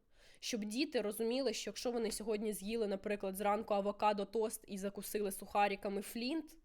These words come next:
це абсолютно нормально. І проводити прям з дитинства інтуїтивне харчування. Тому що діти усі вміють харчуватися інтуїтивно. Ми всі з дитинства народжені з цим вмінням. Просто ми потім його ховаємо.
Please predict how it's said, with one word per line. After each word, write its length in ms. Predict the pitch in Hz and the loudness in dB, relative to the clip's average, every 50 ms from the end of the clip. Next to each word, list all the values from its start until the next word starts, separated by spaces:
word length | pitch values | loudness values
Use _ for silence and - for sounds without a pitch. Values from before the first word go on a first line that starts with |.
| - - - | -20 -14 -10
це 200 | - - - - | -4 -4 -4 0
абсолютно 800 | - 196 196 196 - - - 208 202 214 240 294 302 - 214 185 | 0 0 0 0 -4 -4 -2 -2 -2 0 -2 -4 -4 -4 -4 -4
нормально. 800 | 180 175 170 165 - 175 175 180 196 202 208 208 196 196 185 - - - - - - - - - - - - - - - - - - - | -2 -2 -2 -2 -2 -2 -2 0 0 0 0 -2 -2 -2 -6 -8 -12 -18 -20 -20 -18 -18 -18 -18 -18 -18 -18 -20 -20 -20 -20 -20 -10 -4
І 500 | 226 233 233 233 233 233 233 240 226 - - - - | -2 -2 0 0 0 0 2 4 2 2 2 -2 -10
проводити 640 | - 254 254 226 214 240 294 330 277 302 - - 208 | -2 2 2 4 4 6 4 4 4 2 -2 -4 -4
прям 320 | - 254 233 233 240 240 | 0 2 2 2 4 2
з 340 | 220 175 202 214 277 254 208 | 0 -2 0 2 2 2 2
дитинства 680 | 196 196 208 - - 214 247 330 403 - - - 233 208 | 2 -2 -6 -4 2 2 2 4 2 -2 -4 -4 -2 -2
інтуїтивне 540 | 202 202 - 214 214 - 262 277 294 294 285 | -2 -2 -2 -4 -6 -4 -2 0 0 0 0
харчування. 800 | - 247 208 - - - 233 196 196 185 170 160 - - - - _ _ _ _ - - - - _ | -2 -6 -6 -6 -6 -6 -2 0 0 0 0 -2 -6 -10 -12 -16 _ _ _ _ -20 -20 -20 -20 _
Тому 260 | - 214 233 226 254 | -4 2 4 6 6
що 460 | 269 - - - 247 220 220 208 196 - - - _ _ _ _ _ _ _ _ _ _ _ _ _ _ _ - _ _ - - | 6 4 0 2 4 4 4 2 0 -2 -8 -20 _ _ _ _ _ _ _ _ _ _ _ _ _ _ _ -20 _ _ -14 -6
діти 300 | - 226 202 240 240 - | -6 -4 -4 -4 -2 -2
усі 300 | 240 240 - - - 247 | -2 -2 -2 -2 0 0
вміють 280 | 220 190 180 175 165 - | 2 2 2 0 -2 -4
харчуватися 580 | - - - - - 202 190 185 190 - - 190 | -8 -12 -10 -8 -4 -4 -4 -4 -4 -6 -6 -6
інтуїтивно. 560 | 185 190 202 208 175 - 170 165 165 165 165 | -6 -2 -4 -4 -2 -2 -4 -4 -4 -4 -2
Ми 120 | 180 196 | -2 -2
всі 220 | 196 - - 214 196 | -2 -2 -4 -4 -6
з 40 | |
дитинства 460 | 185 190 - - 220 247 - - 196 190 | -6 -8 -4 -2 -4 -4 -4 -4 -4 0
народжені 540 | 196 196 196 196 196 - - 180 185 370 - | 0 2 2 0 0 -2 -4 -4 -4 -4 -4
з 280 | 196 196 190 196 190 | -6 -4 -2 -2 -2
цим 360 | 190 190 - 202 185 202 202 202 | -2 -4 -4 -4 -2 -2 -2 -2
вмінням. 400 | 202 208 202 185 170 165 175 175 | -2 0 0 0 0 -2 -4 -8
Просто 320 | - - 196 196 - 220 220 | -8 -8 -8 -6 -4 -2 0
ми 120 | 269 349 | 0 0
потім 340 | 349 - 269 254 - 220 208 | -2 -2 -6 -4 -4 -4 -4
його 200 | 202 180 208 214 | -4 -4 -4 -8
ховаємо. 720 | - - 208 190 185 185 175 170 165 156 - 185 190 220 | -6 -6 -6 -4 0 0 0 0 0 -4 -6 -10 -12 -14